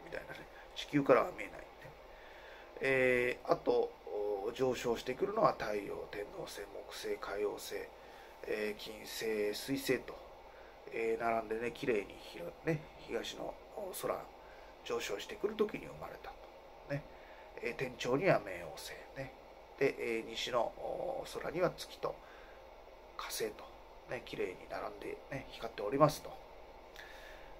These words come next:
えー、いうことなんで、旧天体見えてるというような時に生まれております。まあ、昼間なんでね、あの、実際は太陽出てきて、えー、見えない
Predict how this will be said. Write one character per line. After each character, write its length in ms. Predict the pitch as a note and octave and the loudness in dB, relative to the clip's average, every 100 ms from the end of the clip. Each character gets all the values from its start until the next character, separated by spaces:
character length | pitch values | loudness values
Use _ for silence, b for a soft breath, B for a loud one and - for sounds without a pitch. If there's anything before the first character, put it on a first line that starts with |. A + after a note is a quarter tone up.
| - | 6
え 180 | D#3 | 8
ー、 20 | D#3 | 10
い 320 | D#3 D3+ C#3 | 12 10 10
う 80 | C3 - | 6 0
こ 80 | |
と 120 | C3 - | 0 0
な 100 | F#2 | 0
ん 200 | - - | -6 -8
で、 220 | C#2+ C#2 | -8 -8
旧 200 | - G#3+ | -2 0
天 200 | A3 B3+ | 6 6
体 340 | A3+ - - G2 - | 6 4 4 0 -6
見 80 | |
え 80 | A#2+ | -6
て 160 | A2 F#2+ | -4 -4
る 60 | F2 - | -6 -8
と 720 | - - - - - - A2+ | -10 -10 -14 -16 -16 -14 -6
い 140 | A#2 | -2
う 20 | |
よ 120 | A#2+ C#3+ | 2 6
う 40 | |
な 100 | E3+ | 6
時 280 | F#3+ F#3 A3 | 4 0 0
に 100 | A3 | -2
生 60 | - G2+ | -4 -2
ま 100 | - | -2
れ 80 | - | -2
て 160 | - | -4
お 180 | - D#2 | -4 -4
り 100 | G#2 | -4
ま 140 | G2+ | -4
す。 240 | - - - | -6 -8 4
ま 120 | E3 | 6
あ、 40 | B2 | 6
昼 240 | - D3+ | 6 8
間 140 | G#3+ G#3+ | 12 12
な 100 | G3 | 12
ん 80 | - | 10
で 100 | A2+ | 0
ね、 160 | C3+ B B B - | -2 B B B 4
あ 200 | A#2+ A#2 | 6 8
の、 300 | A#2 A2+ A2 - - - - - | 8 6 6 2 -8 -14 -14 -8
実 100 | B2 | -4
際 260 | - A#2+ A#2 | 6 10 12
は 220 | G#2+ - - B B B - | 10 6 0 B B B 4
太 140 | C3+ | 6
陽 180 | A#2+ A2 | 8 6
出 100 | G2+ | 2
て 140 | - - | -4 -8
き 120 | - | -10
て、 80 | - - - - - - - - - - | -12 -12 -12 -14 -14 -14 -14 -14 -12 -4
え 280 | A2 G#2 G#2+ | -2 -2 -2
ー、 40 | |
見 60 | A#2 | -4
え 120 | A2+ | -4
な 120 | F#2 | -4
い 60 | A#1+ | -6